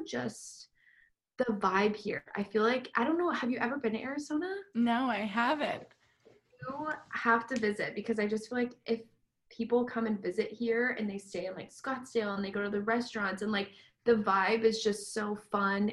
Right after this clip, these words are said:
Speaker 1: and it's very young. Like, there's so many people just, like, in their twenties and just, like, thriving. I feel like it's, like, a very, um, it's, like, another version of L A to me, of just, like, less crowded
Speaker 2: Mm-hmm.
Speaker 1: and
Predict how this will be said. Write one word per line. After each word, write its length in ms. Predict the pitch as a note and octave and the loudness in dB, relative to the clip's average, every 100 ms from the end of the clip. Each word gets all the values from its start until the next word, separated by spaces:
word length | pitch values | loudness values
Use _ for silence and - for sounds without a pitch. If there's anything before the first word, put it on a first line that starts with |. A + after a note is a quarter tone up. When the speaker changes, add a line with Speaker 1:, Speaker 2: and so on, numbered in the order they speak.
| - | 0
Speaker 1:
and 240 | G3+ G3 G3 | 2 2 2
it's 200 | G#3+ G#3 | 0 4
very 340 | G3+ G3+ B3+ | 6 6 6
young. 500 | A#3 F#3+ F3 D2+ - - | 4 4 2 0 -4 -2
Like, 180 | G3 | 0
there's 360 | G3+ G3+ G3 - | 4 4 2 -4
so 500 | - F#3+ G3 G#3 G#3+ - - _ | 2 4 6 4 4 -4 -20 _
many 600 | G#3+ G3 G3 G3 G3 G3+ - _ _ | 2 4 2 0 -2 -6 -16 _ _
people 460 | - G3+ G3 G3 G3+ | -4 -4 2 6 6
just, 200 | G3 F#3 | 4 2
like, 220 | E3+ F3 | 0 0
in 100 | F#3+ | -2
their 160 | F3 - | -2 -6
twenties 680 | - C4 C4 A#3+ A#3 G#3+ G#3+ | -6 0 4 6 8 6 2
and 160 | G#3 G3+ | 2 4
just, 220 | G#3 G#3 | 2 2
like, 340 | A#3 G#3+ - - _ _ _ _ _ _ | 0 0 -2 -14 _ _ _ _ _ _
thriving. 560 | G3 F#3 F3+ F3+ - - | 2 4 2 0 -4 -4
I 80 | G3 | 0
feel 160 | A3 | 4
like 180 | G#3+ A3+ | 4 4
it's, 160 | A3 A3 | 2 2
like, 140 | G3+ | 0
a 60 | G3 | -2
very, 640 | F#3+ F#3+ G3 G3+ G#3 G#3 | 2 2 4 6 4 2
um, 480 | F#3 F3+ F3+ - - - _ - | 0 0 -2 -10 -14 -16 _ -8
it's, 120 | - | -4
like, 100 | F#4 | 2
another 400 | E4 G#3+ A3 A#3 | 4 6 6 4
version 340 | F3 F3+ G#3 | 4 0 0
of 100 | F#3+ - | -2 0
L 160 | F#3+ F#3 | -2 0
A 120 | F#3+ | 2
to 80 | A3 | 4
me, 140 | A#3+ | 2
of 80 | B3 | 2
just, 180 | G#3+ - | -4 -4
like, 140 | G3 | -4
less 320 | F#3 F#3+ - | -2 -2 -4
crowded 720 | - - F3 F3 A#3 D4 D#4 - - - _ - | -8 -2 0 2 0 0 -4 -12 -20 -20 _ -4
Speaker 2:
Mm-hmm. 120 | A3 G3+ | 2 4
Speaker 1:
and 260 | F3+ F#3+ | 2 0